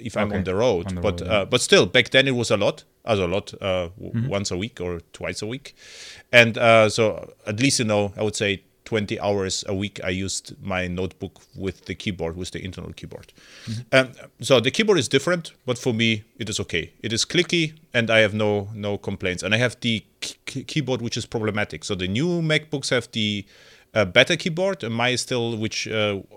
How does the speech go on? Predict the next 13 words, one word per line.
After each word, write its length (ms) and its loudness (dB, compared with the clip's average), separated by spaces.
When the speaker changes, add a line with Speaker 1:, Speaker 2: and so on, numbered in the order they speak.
Speaker 1:
I 140 0
would 240 -2
get, 320 -4
you 120 -8
know, 180 -4
replaced 540 -2
if 140 -12
it 80 -10
breaks. 240 -4
There 80 -6
was 140 -6
some, 240 -8
so 200 -6